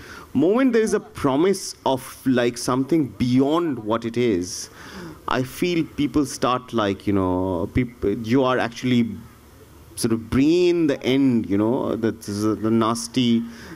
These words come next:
uh, that is all going to sort of, you know, fizzle out into, uh, I don't have to somehow adhere to this sort of big, uh, the bigness of things. I'm quite happy with this smaller aspect. Like, you know, five thousand, ten thousand people read a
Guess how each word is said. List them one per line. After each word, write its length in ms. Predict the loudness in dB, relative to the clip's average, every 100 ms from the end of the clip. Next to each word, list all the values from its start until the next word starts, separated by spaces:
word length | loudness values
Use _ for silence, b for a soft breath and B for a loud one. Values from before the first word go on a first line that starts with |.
| -2
uh, 420 | 0 0 0 0
that 140 | 0
is 140 | 0 0
all 160 | 0
going 160 | 2 2
to 60 | 2
sort 160 | 0
of, 80 | 0
you 80 | 0
know, 80 | 0
fizzle 400 | 0 0 2 2
out 160 | 0
into, 360 | -2 0 0 2
uh, 360 | 0 -2 -4 -8 B -14 -6
I 120 | -2
don't 240 | 0 0 0
have 520 | -2 -4 -4 -12 0
to 440 | 4 4 4 0 -6
somehow 460 | -6 -2 0 0 0
adhere 320 | -2 0 0 0
to 140 | 0
this 160 | -2 -2
sort 140 | -2
of 300 | -4 -6 -2
big, 280 | -2 -2 -8 -18 B B B B -12 -4
uh, 560 | -2 0 0 -2 -4 -4
the 80 | -2
bigness 460 | 0 2 2 2 -2
of 100 | -4
things. 420 | -2 -2 -4 -4
I'm 160 | -2
quite 200 | -2 -4
happy 320 | -4 -4 0 2
with 220 | 0 0
this 180 | -4 -4
smaller 800 | -10 -10 -10 -4 -2 0 2 0
aspect. 320 | -2 -4 -4
Like, 320 | -2 -2 -2
you 60 | 0
know, 140 | 0 -2 B B B
five 320 | -6 -2 0
thousand, 300 | 0 2 2
ten 160 | 2 0
thousand 380 | 0 2 2 2
people 320 | 0 2 2
read 320 | 2 2 2
a 500 | 2 2 2 0 -2